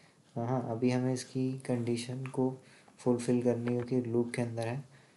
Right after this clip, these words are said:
तो हमें कुछ, कुछ तो return करना ही है, ठीक है। और इसमें बोला भी हुआ है कि अगर कोई पी का element नहीं मिलता तो ज़ीरो भेजो, तो हमने ज़ीरो डाल दिया। अभी इसको check करते हैं,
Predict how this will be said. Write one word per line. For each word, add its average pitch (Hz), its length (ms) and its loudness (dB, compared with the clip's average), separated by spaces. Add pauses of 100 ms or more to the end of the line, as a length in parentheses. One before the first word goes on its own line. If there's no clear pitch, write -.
(220)
तो - 80 -4
हमें 117 220 -2
कुछ, 117 140 -4
कुछ - 600 -20
तो - 240 -18
return - 600 -6
करना 120 400 0
ही 120 220 -2
है, 139 180 6 (600)
ठीक - 380 -10
है। 120 60 2
और 117 160 2
इसमें 123 260 2
बोला 117 300 4
भी 127 120 6
हुआ 127 280 6
है 123 100 0
कि 127 140 -2
अगर 123 160 6
कोई 127 180 2 (120)
पी 123 200 2
का 123 120 -2
element 123 540 -4 (500)
नहीं 123 240 2
मिलता 120 340 -2
तो 117 200 -2
ज़ीरो 127 280 4
भेजो, 127 320 0
तो 120 140 -6
हमने 107 320 -2
ज़ीरो 107 200 0
डाल 123 260 -8
दिया। 120 220 -14 (600)
अभी 117 220 -4
इसको 113 280 -6
check 120 180 -6
करते - 360 -20
हैं, 127 160 -20